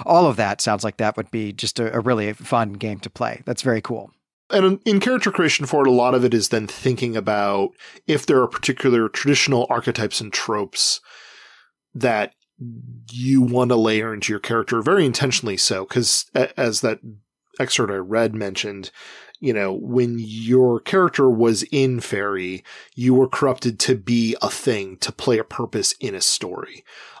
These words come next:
Speaker 2: Um, so you were maybe made to be the monster, or you were a lover, or you were just the,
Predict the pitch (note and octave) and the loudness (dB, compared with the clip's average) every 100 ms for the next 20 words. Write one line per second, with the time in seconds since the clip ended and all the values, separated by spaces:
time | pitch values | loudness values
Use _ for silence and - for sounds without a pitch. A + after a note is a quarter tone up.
0 | - A2 G2+ F#2+ - A#2 G#2 G#2+ A2 G#2 | -2 0 0 -2 0 2 2 -2 -4 -4
1 | G2+ G2+ G#2 G2+ G2 - G2 F#2 F#2+ F#2+ | -4 -6 -6 -6 -6 -8 -8 -8 -10 -6
2 | G#2 F#2 F2+ F2 - G#2+ - A#2+ A2 G2 | -6 -6 -8 -6 -6 -6 -4 -2 -2 -2
3 | G2 G#2 G2 F#2+ F2+ F#2 F#2+ D3 F3 F#3 | -6 -4 -6 -6 -8 -8 -4 2 4 6
4 | E3+ D#3 D3 - B2+ C3 | 6 4 -2 -2 0 0